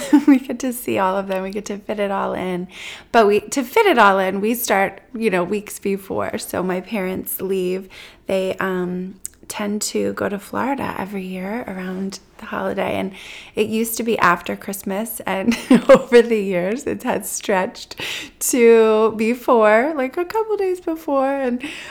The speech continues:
um, they're talking about, you know, even a week before in, in the future, which is so great because it is, it's so fun to, um, we've, they are so generous and they invite us to come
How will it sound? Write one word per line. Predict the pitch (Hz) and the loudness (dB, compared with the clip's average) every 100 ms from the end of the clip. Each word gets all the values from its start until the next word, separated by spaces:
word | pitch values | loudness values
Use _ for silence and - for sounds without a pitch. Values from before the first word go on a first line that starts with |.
| - | -4
um, | 247 240 220 | 2 4 4
they're | 240 247 | 2 2
talking | 269 220 226 214 | 2 0 -2 -4
about, | 220 202 202 - | 0 2 2 2
you | 214 | -2
know, | 190 185 | -4 -4
even | 226 208 214 220 | -2 2 2 2
a | 277 | 6
week | 403 427 - | 8 6 4
before | 302 277 - 233 220 | 0 2 2 4 4
in, | 208 196 - | 4 0 -4
in | 208 208 | -4 -4
the | 214 | -6
future, | 208 202 - 196 | -8 -6 -6 -4
which | 196 208 | -4 -4
is | 208 208 | -6 -6
so | - 240 | -4 -2
great | 220 202 - - | 0 -2 -4 -8
because | 202 226 214 | -8 -6 -4
it | 214 | -2
is, | 214 202 202 - | -2 -4 -8 -14
it's | 214 - | -12 -10
so | - 208 202 | -4 -2 -4
fun | 202 190 185 185 | -4 -6 -6 -6
to, | 185 196 190 185 185 - - - _ _ _ _ - | -8 -8 -8 -10 -12 -20 -20 -20 _ _ _ _ -6
um, | 190 175 180 | -4 -2 -2
we've, | 220 180 | -2 -2
they | 175 190 180 | 0 0 0
are | 180 | -2
so | - 226 208 | -2 0 0
generous | 208 180 170 185 185 | 0 -2 -2 -4 -6
and | 202 185 | -6 -4
they | 190 180 - | -2 -2 -4
invite | 185 185 - - | -6 -6 -6 -6
us | 180 - | -6 -8
to | - | -10
come | - 180 | -8 -6